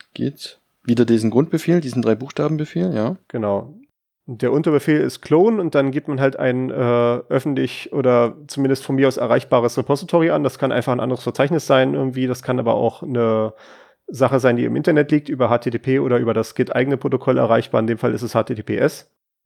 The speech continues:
Speaker 2: Dann wird halt eine komplette, ein komplettes Abbild dieses, äh,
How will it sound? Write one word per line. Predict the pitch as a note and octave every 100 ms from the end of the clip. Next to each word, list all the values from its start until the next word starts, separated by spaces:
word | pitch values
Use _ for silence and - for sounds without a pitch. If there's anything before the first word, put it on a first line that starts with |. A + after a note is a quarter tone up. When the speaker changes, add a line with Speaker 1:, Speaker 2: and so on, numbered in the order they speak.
| _
Speaker 2:
Dann | B2 A#2 A#2+ B2+ - -
wird | C#3 C3 B2+
halt | B2
eine | A2+ A#2+ A#2+ A#2+
komplette, | C3 A2+ B2+ C#3 B2 A#2+ A#2+ -
ein | C#3 A#2+
komplettes | A#2 B2 A#2+
Abbild | B2+ - C3 B2+
dieses, | A2+ A#2+ -
äh, | - A#2+ A2 A2+